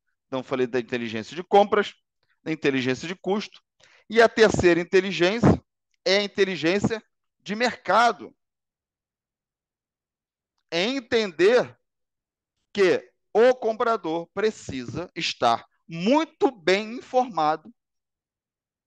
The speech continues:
para as tomadas de deci-, decisões corretas, estratégicas. Onde a sua empresa tá posicionada, quais são os principais fornecedores, principais concorrentes, principais clientes.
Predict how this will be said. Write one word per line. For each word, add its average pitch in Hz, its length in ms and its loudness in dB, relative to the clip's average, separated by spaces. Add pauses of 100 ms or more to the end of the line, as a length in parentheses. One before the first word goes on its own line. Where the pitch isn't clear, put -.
(160)
para 185 140 -2
as 175 100 -8
tomadas 147 500 -4
de 143 100 -6
deci-, 117 220 -8
decisões 135 720 -6 (180)
corretas, 196 800 0
estratégicas. - 960 -4 (1040)
Onde 185 240 2
a 170 40 4
sua 165 140 -8
empresa 147 320 -4
tá 151 100 0
posicionada, 143 720 -2
quais 135 180 -10
são 180 120 -10
os 175 80 -14
principais 160 440 -4
fornecedores, 139 720 -4 (220)
principais 180 460 0
concorrentes, 135 580 -4
principais 175 460 -2
clientes. 143 580 -6